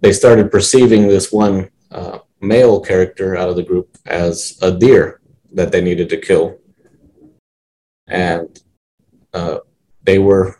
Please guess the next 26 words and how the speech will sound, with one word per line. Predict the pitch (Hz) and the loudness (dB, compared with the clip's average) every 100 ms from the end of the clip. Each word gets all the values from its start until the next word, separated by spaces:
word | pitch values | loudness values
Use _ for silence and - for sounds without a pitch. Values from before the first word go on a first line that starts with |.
| - | -6
they | 90 | -4
followed, | - 104 107 98 | 0 2 2 2
they | 98 | 0
ran | 92 101 101 | 2 0 0
after | 98 98 104 | -2 -4 -4
him | 101 101 | -4 -4
in | 95 | -4
the | 92 | -6
forest | - 95 92 - - _ _ _ _ _ _ _ _ | -2 0 0 -4 -14 _ _ _ _ _ _ _ _
and, | 85 90 90 87 87 _ _ _ _ - | -12 -10 -8 -10 -14 _ _ _ _ -12
uh, | 87 87 | -8 -8
pinned | - 110 104 | -6 -2 0
him | 101 95 - | 0 -2 -6
against | 98 92 95 - 92 | -8 -2 -2 -2 -4
a | 85 | -4
tree. | - 110 107 107 - _ _ _ _ _ _ _ _ - | -2 0 0 0 -10 _ _ _ _ _ _ _ _ -12
And | 85 90 87 90 - _ _ - | -6 -6 -6 -8 -14 _ _ -8
one | 98 101 | -2 2
of | 98 | 2
the | 92 92 90 - _ - | 2 2 0 -4 _ -4
other | 101 101 95 98 - 101 | 0 2 0 -4 -14 0
girls | 104 101 98 | 4 4 4
gave | 98 95 90 | 0 0 -2
her | - 104 92 | -2 0 2
a, | 87 85 | 0 -4
uh, | 85 82 | -6 -10